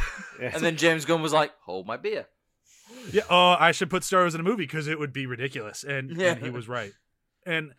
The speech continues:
Speaker 1: it's a very different version of Starro than I know. Like, Starro that I know is, uh, like, the,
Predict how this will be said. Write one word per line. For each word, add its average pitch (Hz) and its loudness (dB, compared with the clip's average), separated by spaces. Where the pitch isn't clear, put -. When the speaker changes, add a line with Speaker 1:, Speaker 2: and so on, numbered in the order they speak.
Speaker 1:
it's 226 -6
a - -4
very 285 -2
different 196 -2
version 180 -4
of 175 -10
Starro 180 0
than 165 -6
I 160 -2
know. 160 -6
Like, 135 -10
Starro 151 -4
that 139 -6
I 139 -2
know 135 -6
is, 127 -8
uh, 117 -8
like, 120 -12
the, 113 -10